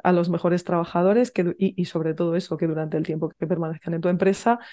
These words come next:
se puedan desarrollar y hagan mejor tu empresa también, ¿no? Esto, evidentemente, por eso es un tema tan candente y por, por eso todas las empresas están volcados en este momento. También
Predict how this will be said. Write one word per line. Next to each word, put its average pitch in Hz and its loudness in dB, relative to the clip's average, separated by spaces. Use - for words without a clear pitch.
se - 4
puedan 170 4
desarrollar 180 4
y 208 8
hagan 196 6
mejor 196 2
tu 170 -6
empresa 165 -4
también, - -8
¿no? 170 -4
Esto, 175 0
evidentemente, 170 2
por 190 10
eso 196 8
es 190 4
un 202 6
tema 196 4
tan 196 0
candente 180 2
y 196 2
por, 170 0
por 170 2
eso 170 -4
todas 190 6
las 165 -2
empresas 165 -4
están 170 -2
volcados 180 6
en 185 2
este 180 -2
momento. 165 0
También 165 -4